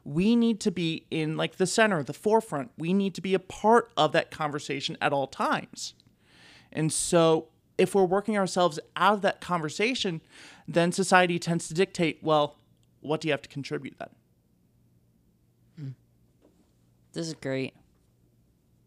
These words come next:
Speaker 2: I wanna brag on Scott and his growing, like, for one second.
Speaker 3: <laughs> Go for it.
Speaker 2: About, um, two months ago, probably,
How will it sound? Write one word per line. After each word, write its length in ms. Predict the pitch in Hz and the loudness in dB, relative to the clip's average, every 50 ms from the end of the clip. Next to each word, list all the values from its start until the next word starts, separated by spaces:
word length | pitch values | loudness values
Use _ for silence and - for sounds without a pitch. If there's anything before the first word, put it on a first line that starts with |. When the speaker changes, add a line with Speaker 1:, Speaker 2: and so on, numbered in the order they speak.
| _ _ _ _ _ _ _ _ _ - | _ _ _ _ _ _ _ _ _ 2
Speaker 2:
I 40 | |
wanna 220 | 160 151 135 131 123 | 2 4 4 4 2
brag 360 | - - 113 107 107 101 - | 2 0 0 0 0 -2 -4
on 140 | 82 - 127 | -4 -6 -6
Scott 320 | - - - - - - _ _ _ _ _ _ _ _ _ - - | -4 -4 -4 -4 -4 -6 _ _ _ _ _ _ _ _ _ -16 -4
and 160 | - 131 120 | 0 2 2
his 200 | 117 113 139 135 | 2 0 -2 -4
growing, 420 | - 117 110 85 69 71 80 143 - _ _ _ _ _ _ _ _ _ _ _ - _ _ _ _ _ - | -4 -2 -2 -2 -2 -4 -4 -6 -6 _ _ _ _ _ _ _ _ _ _ _ -20 _ _ _ _ _ -4
like, 220 | 120 104 - - | -4 -4 -4 -8
for 220 | - - - - - | -14 -10 -8 -6 -4
one 240 | 113 120 117 113 120 | -2 0 0 0 0
second. 380 | - - - - - 73 - - - - - 220 640 571 - 320 - - - | -2 -4 -6 -6 -6 -8 -8 -10 -8 -6 -6 -6 -6 -8 -12 -14 -16 -12 -12
Speaker 3:
<laughs> 340 | 539 - - - - 554 - | -12 -12 -12 -14 -14 -8 -4
Go 120 | - 143 | -4 -4
for 160 | - - - | -2 -4 -6
it. 100 | - - 277 254 - _ _ _ _ _ _ _ _ _ _ _ | -6 -8 -12 -18 -20 _ _ _ _ _ _ _ _ _ _ _
Speaker 2:
About, 380 | 147 139 135 139 139 131 127 - | 0 4 6 8 8 8 6 6
um, 920 | - 131 127 123 123 123 123 120 120 117 117 113 110 107 101 82 58 55 55 - - - - - - - | 2 2 4 4 4 4 4 4 4 4 4 4 2 2 0 -2 -4 -8 -10 -12 -14 -14 -14 -16 -12 -4
two 140 | - - 185 | 2 6 6
months 220 | 180 185 196 - | 6 6 6 4
ago, 200 | 208 220 220 220 | 4 2 4 4
probably, 480 | 214 208 226 226 233 247 262 262 233 | 4 2 2 2 2 2 2 0 0